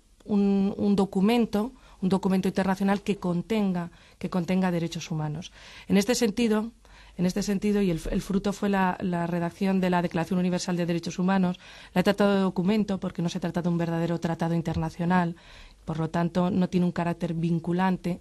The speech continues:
aunque la mayor parte de sus normas, por vía consuetudinaria, ya son reconocidas como normas vinculantes.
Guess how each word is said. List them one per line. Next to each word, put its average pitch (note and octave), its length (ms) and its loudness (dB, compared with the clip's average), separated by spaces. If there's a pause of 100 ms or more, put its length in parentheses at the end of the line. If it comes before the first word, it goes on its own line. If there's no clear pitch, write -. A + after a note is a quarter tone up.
aunque A#3+ 520 2 (420)
la F3 120 2
mayor F3+ 280 2
parte G3 260 -2
de G3 60 0
sus F#3+ 260 -4
normas, F#3+ 540 0 (260)
por E3+ 160 0
vía F3+ 200 2
consuetudinaria, F3+ 960 0 (260)
ya F3+ 120 0
son F#3+ 180 0
reconocidas F3+ 880 -2 (300)
como E3+ 480 2
normas E3+ 760 0
vinculantes. D#3+ 840 -2